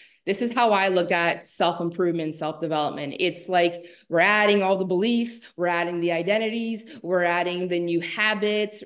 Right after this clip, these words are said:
right? But then a lot of people are not soaring up into the sky, and they're not taking off because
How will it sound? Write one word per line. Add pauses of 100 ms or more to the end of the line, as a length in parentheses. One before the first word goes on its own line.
right? (580)
But
then
a
lot
of
people
are
not
soaring
up
into
the
sky,
and
they're
not
taking
off (220)
because